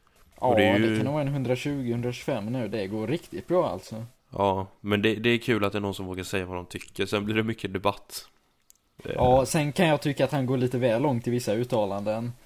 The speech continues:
Speaker 2: Ja,
Speaker 1: Och om
Speaker 2: det
Speaker 1: andra
Speaker 2: gör.
Speaker 1: personer, men, men visst, man får, det är ändå så lite politiskt, och så är det ändå,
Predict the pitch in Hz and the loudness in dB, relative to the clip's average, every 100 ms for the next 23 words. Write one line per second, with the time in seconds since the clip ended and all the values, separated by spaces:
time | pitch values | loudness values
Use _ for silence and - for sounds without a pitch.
0 | - 101 113 117 117 131 139 110 107 92 | -4 4 6 6 4 4 6 6 6 4
1 | 123 139 110 110 120 123 127 127 123 - | 2 0 0 -2 -2 0 0 -2 -4 -20
2 | _ - 131 135 170 - 139 131 117 123 | _ -4 0 2 2 -2 -4 -2 -2 -2
3 | 131 131 123 - - 131 117 127 135 127 | -2 -2 -4 -12 -6 -2 0 0 0 0
4 | 117 170 160 131 131 123 _ - 143 151 | 0 2 2 2 -2 -6 _ -6 -4 -4
5 | - 170 175 120 113 135 139 143 127 135 | -2 2 2 0 -6 -6 -2 0 0 -2
6 | 110 107 117 | -2 -4 -4